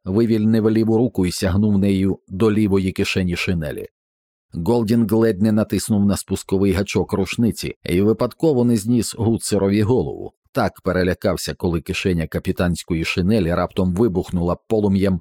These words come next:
і приглушений гуркіт двох пострілів прокотився над ними і відлунням відбився від торосів. "О!"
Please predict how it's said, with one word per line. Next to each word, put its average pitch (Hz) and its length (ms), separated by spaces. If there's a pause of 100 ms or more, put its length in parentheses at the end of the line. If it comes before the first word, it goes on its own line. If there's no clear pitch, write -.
і 87 120
приглушений 113 640
гуркіт 104 540
двох 104 400
пострілів 104 720
прокотився 98 720
над 90 220
ними 98 300
і 95 80
відлунням 95 600
відбився 85 640
від 85 140 (100)
торосів. 78 480 (920)
"О!" 117 280